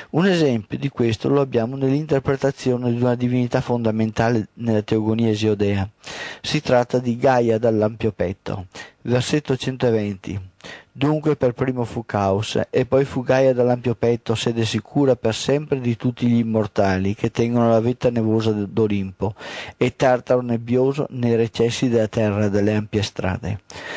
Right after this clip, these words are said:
Il versetto centotrenta, sempre della teogonia esiodea,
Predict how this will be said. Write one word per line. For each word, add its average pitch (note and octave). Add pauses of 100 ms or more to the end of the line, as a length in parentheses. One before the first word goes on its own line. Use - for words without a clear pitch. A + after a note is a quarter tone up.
(300)
Il B2
versetto B2+
centotrenta, A#2+
sempre A#2
della A2
teogonia A#2
esiodea, G#2+